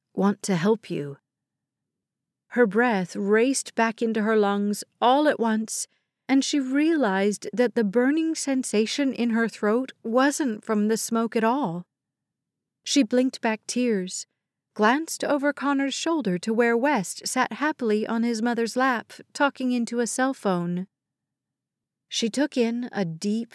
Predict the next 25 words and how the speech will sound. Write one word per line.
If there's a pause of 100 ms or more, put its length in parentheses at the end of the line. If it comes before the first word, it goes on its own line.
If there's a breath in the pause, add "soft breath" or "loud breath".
breath, (180)
stared
into
Connor's
eyes, (640)
and
finally
she
could
give
a
name
to
that
emotion (160 soft breath)
she
hadn't
been
able
to
identify
before. (1200)
"God, (640)
I
feel